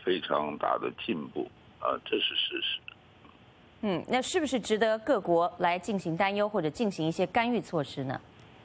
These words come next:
Speaker 1: 事实上，我们正在干预，这个制裁就是一个对他的一个重大的一个干预吧。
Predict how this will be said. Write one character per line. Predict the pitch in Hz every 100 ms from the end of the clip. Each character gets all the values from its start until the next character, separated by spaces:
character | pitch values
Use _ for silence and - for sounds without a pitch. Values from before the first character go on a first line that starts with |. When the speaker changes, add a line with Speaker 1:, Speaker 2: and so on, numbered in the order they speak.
| - - - - - - - - - - - - - - - - - - -
Speaker 1:
事 | - - 175
实 | 151 123
上， | 147 135
我 | 107
们 | 92 110 117
正 | 123 104
在 | 92
干 | 87 98 90
预， | 87 85 82 - -
这 | 90 80 73
个 | 76
制 | 71 139 -
裁 | - - 95 101
就 | 92
是 | 80 69
一 | 80
个 | 78 76 65 64 58 - -
对 | 92 73
他 | - 76 73
的 | 76
一 | 62
个 | 62
重 | 58 87 78
大 | 67 62
的 | -
一 | -
个 | 73 -
干 | - 58
预 | 58 58
吧。 | - -